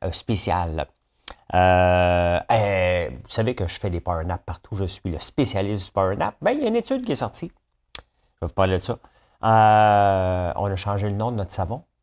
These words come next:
hein ? Parce qu'on l'avait appelé Champagne.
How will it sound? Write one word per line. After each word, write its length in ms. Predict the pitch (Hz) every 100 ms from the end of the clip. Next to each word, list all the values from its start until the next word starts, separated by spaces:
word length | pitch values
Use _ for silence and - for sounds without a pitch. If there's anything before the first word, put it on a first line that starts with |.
| -
hein ? 160 | 151 _ _ _ _ _ _ _ _ _ _ _
Parce 180 | 87 -
qu'on 140 | 85
l'avait 240 | 85 78 78
appelé 240 | 76 87
Champagne. 640 | - 85 98 120 131 95